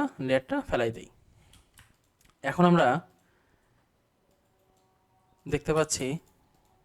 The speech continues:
ব্যাকগ্রাউন্ড ফুলফিল আলাদা হয়ে গেছে। আমরা যে কোনো কাস্টম ব্যাকগ্রাউন্ডে আমরা ইমেজটাকে বা মডেলটাকে আমরা রাখতে পারি এবং যে কোনো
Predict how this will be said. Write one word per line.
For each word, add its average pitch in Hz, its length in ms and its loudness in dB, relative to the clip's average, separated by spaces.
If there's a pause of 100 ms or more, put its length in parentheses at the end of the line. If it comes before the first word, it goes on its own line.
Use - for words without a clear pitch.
(800)
ব্যাকগ্রাউন্ড 147 480 2
ফুলফিল 165 380 -2 (540)
আলাদা 127 280 0
হয়ে 151 200 2
গেছে। 139 180 -6 (140)
আমরা 135 140 -2 (180)
যে - 120 -6
কোনো 151 180 -2
কাস্টম 139 340 -2
ব্যাকগ্রাউন্ডে 135 440 2
আমরা 147 140 2 (1000)
ইমেজটাকে 143 480 0 (300)
বা 131 60 0 (100)
মডেলটাকে 139 440 0
আমরা 143 180 4
রাখতে 113 260 -6
পারি 110 160 -12 (1700)
এবং 135 180 0 (920)
যে 160 140 0
কোনো 185 120 6